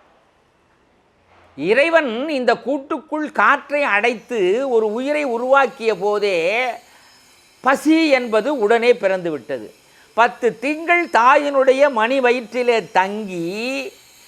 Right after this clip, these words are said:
தாய் உண்ணுகிற உணவிலே இருந்து அந்த குழந்தை உணவு எடுத்து கொண்டது. பத்து திங்கள் கழித்து அந்த குழந்தை இந்த உலகத்திலே தோன்றி பிறக்கிற பொழுது பார்த்தீர்களேயானால்,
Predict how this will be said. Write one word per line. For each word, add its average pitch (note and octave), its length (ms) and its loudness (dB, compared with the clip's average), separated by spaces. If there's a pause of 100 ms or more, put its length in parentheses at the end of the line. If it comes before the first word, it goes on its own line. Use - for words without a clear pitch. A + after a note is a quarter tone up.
(300)
தாய் D4 360 6
உண்ணுகிற D4+ 500 4
உணவிலே A#3+ 680 2
இருந்து C4 400 0
அந்த A3 280 0
குழந்தை G3+ 540 -2
உணவு G3+ 320 -2
எடுத்து E3+ 420 -4
கொண்டது. D3+ 800 -4 (1700)
பத்து A#3+ 420 0
திங்கள் D#4 520 0
கழித்து B3 540 -2
அந்த B3+ 280 0
குழந்தை C4+ 480 2
இந்த B3 180 0
உலகத்திலே A#3+ 720 2
தோன்றி A3 460 0
பிறக்கிற A#3 600 2
பொழுது G#3 300 0
பார்த்தீர்களேயானால், D#3 1400 -4